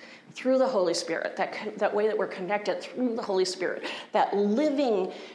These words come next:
being that guides and, and we're doing good until we try to say, "Okay, but they're all one."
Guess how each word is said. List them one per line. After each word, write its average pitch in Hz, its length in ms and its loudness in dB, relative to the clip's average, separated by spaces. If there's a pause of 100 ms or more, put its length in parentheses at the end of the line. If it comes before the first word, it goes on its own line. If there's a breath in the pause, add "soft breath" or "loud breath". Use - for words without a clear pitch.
(140 loud breath)
being 202 380 2
that 175 160 -4
guides 175 640 2
and, - 300 -6 (4000 loud breath)
and 285 500 2 (180)
we're 427 140 6
doing 440 220 4
good 311 220 4
until - 260 -2
we 233 120 0
try 226 160 2
to 220 60 0
say, 220 180 0
"Okay, 175 260 2
but 175 300 -2
they're 165 160 4
all 180 140 4
one." 190 220 2